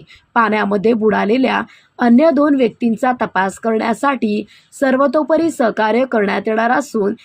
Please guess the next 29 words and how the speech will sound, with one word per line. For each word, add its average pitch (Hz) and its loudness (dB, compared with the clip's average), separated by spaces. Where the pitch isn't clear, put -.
धरणातून 247 2
पाण्याचा 220 -2
प्रवाही 220 0
आता 214 -2
बंद 233 2
करण्यात 233 0
आला 202 2
आहे. 202 0
याच 214 -2
कारणासाठी 202 -2
युवकांनी 208 0
केलेल्या 220 0
रास्ता 247 0
रोको 294 0
आंदोलनासही 214 0
मंत्री 233 2
नामदार 220 2
विखे 214 0
पाटील 233 -2
यांनी 233 4
भेट 220 2
दिली. 190 -2
घटना 233 2
घडल्यानंतर 226 0
पाण्याचा 196 -2
प्रवाह 247 0
कमी 208 0
करण्याच्या 208 -2
सूचना 220 -2